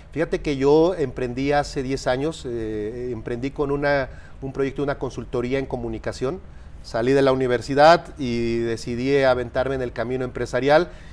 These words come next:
y como creo que la mayoría de las personas cuando da ese paso, poco conoces de lo que implica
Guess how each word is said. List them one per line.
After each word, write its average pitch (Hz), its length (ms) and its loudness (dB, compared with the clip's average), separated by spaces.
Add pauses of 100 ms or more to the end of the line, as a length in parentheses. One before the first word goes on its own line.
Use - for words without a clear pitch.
y 120 60 -10
como 117 300 -4
creo 135 180 0
que 151 100 2
la 135 120 6
mayoría 127 340 2
de 143 60 2
las 139 160 0
personas 131 420 -4
cuando 120 280 -2
da 135 120 6
ese 135 200 -2
paso, 143 400 0 (340)
poco 165 400 0
conoces 147 560 0
de 123 80 -2
lo 117 140 -2
que 127 80 -10
implica 131 500 0